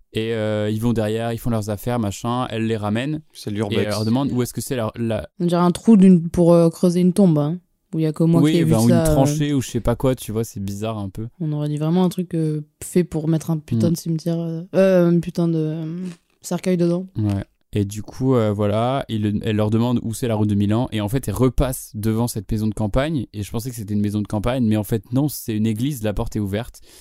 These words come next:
Speaker 1: et elle s'enferme dans cette église, et elle semble regarder le, je sais pas, l'autel d'une manière, euh, christique, je sais pas, et elle s'enferme comme p-, peut-être pour, je sais, je sais pas, ça, j'ai pas d'explication, euh, particulière. Et là, c'est là où,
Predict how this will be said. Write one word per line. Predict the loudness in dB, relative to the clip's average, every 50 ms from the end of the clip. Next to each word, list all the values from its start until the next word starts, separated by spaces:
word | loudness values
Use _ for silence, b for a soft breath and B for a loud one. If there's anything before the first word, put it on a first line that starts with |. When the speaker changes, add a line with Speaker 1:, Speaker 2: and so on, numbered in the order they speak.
| b b b b b b b _
Speaker 1:
et | -4 -4 -4
elle | -4
s'enferme | -4 -4 -2 0 0 0
dans | 0
cette | -2 -4 -4 -4
église, | -4 -2 -2 -2 -2 -2 -4
et | -6 -6
elle | -6
semble | -6 -6 -4 -4 -2
regarder | 0 -2 -2 0 -2 -2 -2 -4 -4 -4 -4
le, | -4 -4 -4 -4 -6 -8 -8 -10 -12 -14 -16 -18
je | -20 -12
sais | -8 -2
pas, | 0 0 2
l'autel | 2 2 0 0 -2 -4 -2 0
d'une | 0 0
manière, | 2 2 0 0 0 -2
euh, | -4 -4
christique, | -6 -8 -12 -12 -14 -12 -12 -10 -10
je | -8
sais | -10 -4
pas, | -4 -2 -2 -2 -2 -4
et | -4
elle | -4 -6
s'enferme | -6 -8 -8 -6 -6 -4 -4 -4 -6 -4
comme | -4 -4 -4 -4 -6
p-, | -8 -16 -14 _
peut-être | -14 -10 -8 -10 -10 -10 _
pour, | -14 -12 -12 -12 -14
je | -14 -14
sais, | -16 -16 -20 _ -20 _ -20 b b b b b b
je | -14 -10
sais | -8 -6 -6
pas, | -6 -6
ça, | -6 -6 -8 -6
j'ai | -6 -6 -4
pas | -4 -4 -4
d'explication, | -4 -4 -6 -6 -4 -8 -6 -4 -4 -6 -4 -6 -6 -6 -6 -6 -8
euh, | -8 -12 -14 _ -10
particulière. | -8 -8 -8 -10 -10 -10 -10 -10 -12 _ _ _ _ _ _ 0
Et | 2
là, | 2 2 2 0 -6 -10 _ _ _ _ -12
c'est | -10 -6 -4 -2 0
là | 0 0 -2 -4 -6 -10 _ _ _ _ _ _ _ _
où, | -4 -4